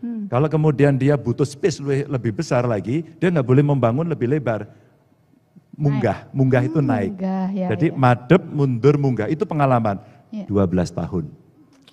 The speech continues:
Speaker 2: Maka konsensus buildingnya adalah mengundang para aktivis, seluruh pemangku kepentingan, saya minta silakan duel gitu, berkelahi ide.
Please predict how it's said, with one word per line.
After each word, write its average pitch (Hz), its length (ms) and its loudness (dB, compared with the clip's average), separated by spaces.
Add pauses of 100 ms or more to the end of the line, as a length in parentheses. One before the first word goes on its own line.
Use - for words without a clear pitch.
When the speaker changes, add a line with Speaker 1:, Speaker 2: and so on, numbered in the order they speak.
(220)
Speaker 2:
Maka 120 240 -2
konsensus 143 640 0
buildingnya 104 720 0
adalah 101 320 -2
mengundang 117 480 -2
para 98 240 -4
aktivis, 95 480 -6
seluruh 107 240 -4
pemangku 104 320 -6
kepentingan, 113 560 -6 (240)
saya - 160 -6
minta 139 320 -2
silakan 135 400 -4
duel 123 560 2
gitu, 90 560 -8
berkelahi 123 560 -2
ide. 92 480 -4